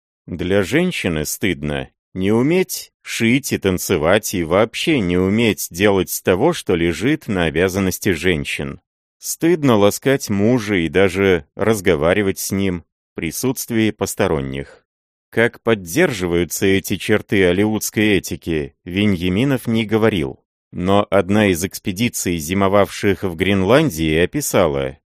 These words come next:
как живут эскимосы по нескольку семей вместе в одном жилье, разделенном для каждой семьи занавескою из звериных шкур. Эти дома-коридоры иногда имеют вид креста, в середине которого помещается очаг.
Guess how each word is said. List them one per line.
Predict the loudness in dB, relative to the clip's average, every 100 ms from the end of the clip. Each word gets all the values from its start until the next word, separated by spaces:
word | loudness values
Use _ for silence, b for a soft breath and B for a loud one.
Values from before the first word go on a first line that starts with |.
| _
как | 0 0
живут | -2 -2 0 -2
эскимосы | -2 -2 -2 2 2 0 -2
по | -2 0
нескольку | 2 0 0 -4 -2 -4
семей | 0 0 2 0 -2
вместе | -2 0 0 -2 -4 -2
в |
одном | 0 0 0 0
жилье, | -2 -2 -2 -4 -4 _ _
разделенном | -2 -2 0 0 2 2 0 -2
для | 0 0
каждой | 2 0 0 -4
семьи | -6 -4 -4 -2 -2
занавескою | -2 -2 0 -2 -2 0 2 2 0 _
из | -6 -4
звериных | -6 -4 -2 0 -2 -4
шкур. | -8 -6 -6 -6 -12 _ _ _
Эти | 0 0 -2 -4
дома-коридоры | 0 0 2 2 2 0 0 2 2 2 0
иногда | -2 -4 -2 0 0
имеют | 0 0 0 -2
вид | -2 -2 -4
креста, | -6 -6 -6 -2 0 -2 -8 _ _
в |
середине | -6 -4 -2 0 0 2
которого | 2 2 2 2
помещается | 0 -2 -2 0 -2 -2 0 0
очаг. | 0 -2 -4 -4